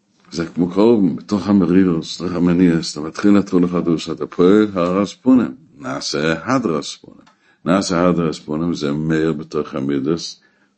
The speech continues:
תוך השכל, בסגל הבחינת יעקב, שהמידוס מגיעים, בונים בחינת יעקב וישרו, שזה נהיה אחד. וזה מאיר למטה, בתוך בחינת מלכוס, בחינת שכם,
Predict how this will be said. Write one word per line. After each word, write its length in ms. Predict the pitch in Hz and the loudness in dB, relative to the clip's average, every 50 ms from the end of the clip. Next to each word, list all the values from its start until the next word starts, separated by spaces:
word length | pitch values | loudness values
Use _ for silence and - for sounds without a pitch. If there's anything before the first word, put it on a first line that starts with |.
| _ | _
תוך 280 | - 73 78 82 78 85 | -6 -4 -4 -2 -2 -2
השכל, 540 | 92 87 - - 104 113 120 120 - 80 73 | -4 -4 -2 0 2 2 2 2 0 -4 -6
בסגל 560 | 73 67 76 71 71 73 73 78 90 92 90 | -4 -6 -6 -8 -6 -2 0 0 2 2 2
הבחינת 520 | 76 - - - 76 78 82 82 - - | 0 -2 -4 -6 -4 -2 -2 -2 -4 -4
יעקב, 560 | 73 69 67 67 73 73 - - 76 80 95 107 - - - _ _ _ _ _ _ _ _ _ | -4 -4 -2 -4 -6 -8 -6 -2 0 0 0 0 -2 -6 -16 _ _ _ _ _ _ _ _ _
שהמידוס 520 | _ - - 71 90 98 101 104 92 87 | _ -8 -2 2 4 4 4 4 2 2
מגיעים, 640 | 82 82 73 - - 85 85 87 95 95 85 73 71 73 78 82 73 73 78 | 0 -2 -2 -2 0 2 2 4 4 2 2 0 -2 -2 -2 -2 -2 0 2
בונים 320 | 82 85 87 92 95 92 | 2 4 6 6 4 4
בחינת 340 | 90 90 82 80 71 - - | 2 0 0 0 -2 -4 -4
יעקב 340 | 69 71 80 85 80 82 82 | -2 -2 -2 -2 -2 -2 0
וישרו, 480 | 82 90 92 90 - - 107 110 107 | 0 0 0 0 0 2 2 4 4
שזה 220 | 87 73 64 62 71 | 2 0 -6 -6 -4
נהיה 240 | 78 82 82 85 | -2 0 -2 -2
אחד. 300 | 87 - - - - 110 92 - _ _ _ _ _ _ - - - - - _ _ _ _ _ _ _ - | -4 -8 -10 -8 -6 -6 -6 -8 _ _ _ _ _ _ -20 -20 -20 -20 -20 _ _ _ _ _ _ _ -8
וזה 300 | 67 69 67 67 67 65 | -6 -6 -4 -4 -6 -4
מאיר 340 | 65 76 80 80 82 90 92 | -2 0 2 4 4 6 6
למטה, 580 | 95 95 98 101 110 123 135 131 120 113 95 80 | 6 6 6 6 4 4 4 4 2 2 2 2
בתוך 720 | 78 82 85 - 101 101 101 101 95 90 82 90 - - | 2 0 0 2 4 6 6 6 6 4 2 -2 -8 -14
בחינת 500 | - - - - - 82 80 71 - - | -16 -16 -8 -2 0 0 0 0 -2 -4
מלכוס, 440 | 65 67 69 73 71 - - 78 - | -4 -2 -2 -2 -4 -4 -6 -8 -8
בחינת 300 | - - 76 67 64 65 | -8 -8 -8 -6 -6 -6
שכם, 640 | - - - - - - - 78 78 71 71 85 | -6 -8 -8 -8 -12 -12 -8 -6 -6 -4 -4 -6